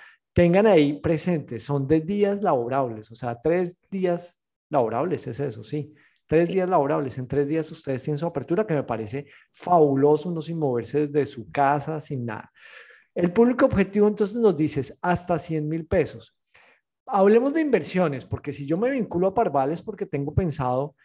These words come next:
Speaker 1: empezar a hacer mis inversiones o transferirlas de, de otro puesto bolsa allí, ¿verdad? ¿Cuál es el monto mínimo para iniciar?
Speaker 2: El monto mínimo de inversión en Parval es diez mil pesos y de ser en dólar, mil dólares.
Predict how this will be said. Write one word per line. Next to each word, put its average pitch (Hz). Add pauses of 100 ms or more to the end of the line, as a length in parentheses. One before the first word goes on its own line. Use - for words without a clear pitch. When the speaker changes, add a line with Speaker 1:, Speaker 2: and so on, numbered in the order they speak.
(200)
Speaker 1:
empezar 165
a -
hacer 175
mis 175
inversiones 156
o 156
transferirlas 139
de, 170
de 135
otro 123
puesto 160
bolsa 120
allí, 170 (380)
¿verdad? 151 (280)
¿Cuál 202
es 220
el 233
monto 233
mínimo 233
para 196
iniciar? 131 (920)
Speaker 2:
El 240
monto 247
mínimo 320
de 254
inversión 214
en 233
Parval 240
es 165
diez 196
mil 254
pesos -
y 226
de 220
ser 220
en 240
dólar, 294
mil 202
dólares. -